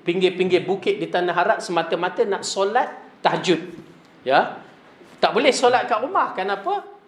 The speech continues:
Dalam keluarganya ada yang kafir. Ya, yang akan buat report. Maka dia akan diseksa. Okey, maka mereka pergi ke pinggir-pinggir bukit-bukit yang di tepi kota Mekah tu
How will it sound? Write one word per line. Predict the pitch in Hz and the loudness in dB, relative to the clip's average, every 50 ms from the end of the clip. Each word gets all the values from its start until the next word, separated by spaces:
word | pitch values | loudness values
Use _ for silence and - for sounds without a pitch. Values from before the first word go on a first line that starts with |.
| - | -6
Dalam | - 165 185 208 208 196 | -2 -2 0 0 -2 -2
keluarganya | - 214 220 220 220 240 240 269 294 262 247 | -2 -2 -2 0 0 0 0 2 0 0 0
ada | 226 196 | 0 0
yang | 180 180 170 | -2 -2 -2
kafir. | - 254 262 262 349 277 226 - - - - - - _ _ _ - - - | -2 -2 0 0 0 0 0 -2 -6 -14 -18 -20 -20 _ _ _ -14 -4 0
Ya, | 165 208 311 285 214 | 2 2 2 2 0
yang | 196 190 180 | -2 -2 -2
akan | 185 - 185 | -2 -2 -2
buat | 185 185 185 160 180 | -2 -2 -2 -2 -4
report. | 196 190 - 285 247 202 - - - - - - _ _ - | -8 -2 0 0 0 0 -2 -6 -12 -14 -18 -20 _ _ -12
Maka | 143 170 - 202 | -10 -4 -2 0
dia | 196 175 202 190 196 | 0 2 0 0 0
akan | 208 208 | -2 -2
diseksa. | 196 202 202 - 233 220 214 - 302 269 196 - - - - - - _ _ _ - | -2 -4 -4 -4 -4 -4 0 2 2 2 2 2 -2 -10 -18 -20 -20 _ _ _ -4
Okey, | - - 127 - - - - 143 | -2 -2 -2 -2 -4 -8 -4 -2
maka | 165 165 - 220 | -2 0 0 0
mereka | 196 185 180 185 - 190 - | 0 0 0 -2 -2 -4 -4
pergi | - 208 202 202 - 247 220 175 226 | -4 -6 -6 -4 -6 -6 -6 -4 -2
ke | 202 202 240 302 302 - - - - - _ _ _ | 0 2 2 0 -2 -6 -14 -20 -20 -20 _ _ _
pinggir-pinggir | - 196 196 180 190 190 190 - 196 190 185 196 190 165 175 | -4 -2 0 2 2 0 0 -4 -4 0 0 0 0 -2 -6
bukit-bukit | 185 - - 240 208 - 208 156 175 180 - - 233 233 233 233 160 | -10 -4 -4 -4 -4 -4 -6 -10 -10 -4 0 2 2 2 2 -2 -4
yang | 156 180 180 175 170 | -2 -2 -2 -2 -4
di | 170 170 165 | -6 -8 -8
tepi | - 190 - - 208 185 175 170 160 160 156 156 - | -10 -10 -6 -2 -2 0 0 0 -2 -4 -6 -4 -2
kota | - - - 185 165 | -2 -2 0 -2 -4
Mekah | 180 180 - - 185 - 175 165 | -4 -4 -2 -2 -2 0 -2 0
tu | - 190 | 0 0